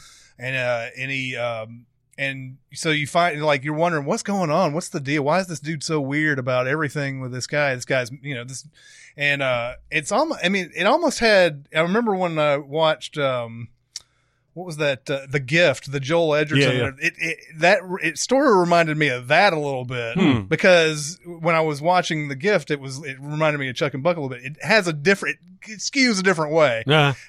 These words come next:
Speaker 1: But Chuck and Buck is a little bit of a disturbing kind of movie.
Speaker 3: Interesting.
Speaker 1: Um, but it's, it's, uh, it was, I thought it was decent.
Speaker 2: Where's Mike White been?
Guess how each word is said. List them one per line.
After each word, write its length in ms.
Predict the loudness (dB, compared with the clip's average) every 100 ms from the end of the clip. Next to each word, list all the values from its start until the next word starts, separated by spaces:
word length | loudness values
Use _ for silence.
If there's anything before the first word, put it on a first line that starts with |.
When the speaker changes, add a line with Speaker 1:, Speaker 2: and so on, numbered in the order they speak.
| 0
Speaker 1:
But 260 | 2 2 2
Chuck 220 | 0 2
and 100 | 2
Buck 160 | 2
is 100 | 0
a 60 | -4
little 260 | -4 -2 0
bit 160 | 0
of 80 | -2
a 80 | -6
disturbing 760 | -8 -6 -4 -4 -4 -6 -8
kind 220 | -6 -6
of 60 | -8
movie. 420 | -10 -12 -12 -14 -14
Speaker 3:
Interesting. 380 | -16 -12 -8 -8
Speaker 1:
Um, 360 | -8 -8 -8
but 220 | -2 -2 -2
it's, 280 | -6 -12 -14
it's, 240 | -14 -12
uh, 160 | -10 -10 -8
it 140 | -10
was, 240 | -8 -16 -16 -16
I 40 |
thought 120 | -14
it 60 | -14
was 80 | -14
decent. 300 | -14 -14 -10
Speaker 2:
Where's 180 | -8 -6
Mike 240 | -6 -4
White 240 | -4 -4
been? 280 | -6 -10 -12